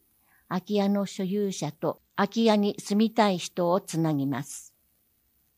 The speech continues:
空き家所有の人で、売却や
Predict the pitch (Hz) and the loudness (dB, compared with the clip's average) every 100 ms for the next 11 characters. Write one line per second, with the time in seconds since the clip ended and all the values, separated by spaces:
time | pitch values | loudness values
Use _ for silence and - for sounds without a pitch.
0 | _ _ _ 190 - 220 226 220 226 214 | _ _ _ -4 -2 4 4 4 4 4
1 | 208 190 160 160 - 175 160 143 - _ | 4 4 4 0 -2 -2 0 -4 -6 _
2 | _ _ _ - 196 208 - 208 - 208 | _ _ _ 0 2 2 2 0 0 0
3 | 202 | 0